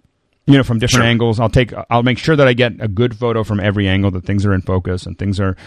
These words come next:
Speaker 1: working, but I'll take a lot of photos. You know, I'll, I'll, I'll dig into that area. Um, you know, and, and then I end up with a lot of junk. But to me, that's, that's one of the ways. I mean, obviously I wanna wait for that right moment too.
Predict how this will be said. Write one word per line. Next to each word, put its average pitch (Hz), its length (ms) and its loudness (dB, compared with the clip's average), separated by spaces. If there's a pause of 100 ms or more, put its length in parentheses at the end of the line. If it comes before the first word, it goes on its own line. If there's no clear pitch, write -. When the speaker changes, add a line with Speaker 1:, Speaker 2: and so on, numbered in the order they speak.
(260)
Speaker 1:
working, 107 320 4
but 98 120 2
I'll 95 100 2
take 107 140 4
a 92 40 -2
lot 104 360 0
of 101 80 -2
photos. 92 440 2
You 104 100 -2
know, 95 120 0
I'll, 98 160 -2
I'll, 95 260 -4 (120)
I'll 95 120 -4
dig 113 320 2
into 117 220 4
that 82 220 -4
area. 82 520 -8
Um, 90 520 -4
you 113 100 0
know, 98 100 0
and, 110 160 0
and 113 160 0
then 120 120 0
I 123 80 2
end 127 100 2
up 120 80 0
with 120 80 0
a 113 60 -4
lot 117 160 0
of 107 60 -2
junk. 117 340 -2
But 107 240 0 (840)
to - 80 4
me, 151 300 4
that's, 123 300 2
that's 120 220 2
one 117 160 -2
of 110 40 0
the 107 80 -2
ways. 98 260 0
I 131 60 -2
mean, 127 80 4
obviously 127 380 2
I - 20 2
wanna 107 180 2
wait 107 240 0
for 113 100 0
that 98 140 0
right 95 180 -2
moment 110 380 -2
too. 98 460 0